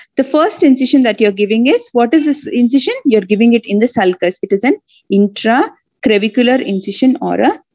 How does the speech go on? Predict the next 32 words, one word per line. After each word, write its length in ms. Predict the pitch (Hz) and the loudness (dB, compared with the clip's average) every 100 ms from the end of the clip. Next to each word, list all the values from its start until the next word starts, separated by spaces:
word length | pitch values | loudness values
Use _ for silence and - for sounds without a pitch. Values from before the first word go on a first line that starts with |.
| _ _ _ _ _ - _ _ _ _ | _ _ _ _ _ -20 _ _ _ _
clavicular 420 | 233 208 220 240 | -2 0 0 0
incision 560 | 233 196 190 214 - 453 392 | 0 -2 -4 -4 -2 -2 -2
or 140 | 202 | -2
a 160 | 208 403 | -2 -2
sulcular 560 | - 254 240 247 202 | -2 -2 0 0 -2
incision, 500 | 170 165 - 170 185 - _ _ _ _ _ | -2 -6 -10 -16 -16 -20 _ _ _ _ _
right? 340 | 226 277 - - _ _ | -4 -2 -4 -12 _ _
So 140 | - 226 | -4 0
now 380 | 208 185 202 - _ | 0 0 -2 -8 _
after 360 | 202 220 - 240 | -6 -4 -2 0
this 220 | 233 247 | -2 -2
incision 320 | 233 247 262 | -2 0 2
is 120 | 247 | 2
given, 300 | 254 285 494 | 0 -2 0
the 80 | 262 | -2
gingiva 580 | 208 196 196 190 190 185 | 0 -2 0 0 -2 0
is 220 | 269 403 _ _ - | 0 0 _ _ -4
reflected, 600 | 190 190 196 196 370 269 | -2 0 -4 0 -2 -2
the 60 | |
flap 360 | 220 202 190 220 | -2 -2 -2 -2
is 180 | 202 190 | -2 -4
reflected. 460 | 190 208 214 403 - _ _ | -4 -6 -2 -4 -4 _ _
Okay, 200 | 254 320 | -2 2
here 240 | 285 247 240 | 2 4 2
you 100 | 226 | 2
can 160 | 220 | -2
see 140 | 220 226 | -2 -2
the 80 | |
calculus 500 | 226 226 214 226 226 | -2 0 -2 0 -2
deposits 600 | 202 214 208 202 220 214 - | -2 -2 0 2 2 0 -2
and 120 | 214 | -2
all. 140 | 240 | -2